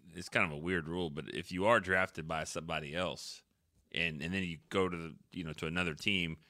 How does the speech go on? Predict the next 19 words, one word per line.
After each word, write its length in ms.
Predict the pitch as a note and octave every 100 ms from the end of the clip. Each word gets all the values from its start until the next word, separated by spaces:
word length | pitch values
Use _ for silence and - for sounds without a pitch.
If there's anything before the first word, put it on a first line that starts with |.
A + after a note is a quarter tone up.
| _ -
you 240 | G2+ G2
are, 500 | G#2 G#2+ G2 F2 - - _
like, 180 | G#2+ G2+
if 200 | F#2 F#2+
you 60 | G#2
go 60 | G#2
to 180 | -
an 80 | G#2+
original 480 | E2+ F#2 G2+ G2 F2
draft 320 | F2+ F#2 -
tender, 240 | F#2 E2 - -
it's, 300 | F#2 - -
it's 200 | E2+ - G2+
whatever 260 | G#2+ F#2
you 140 | F2 D2+
were 80 |
drafted 460 | D2+ E2+ D#2 - A#1+
at, 180 | A#1 D#2+
not 280 | F#2 F2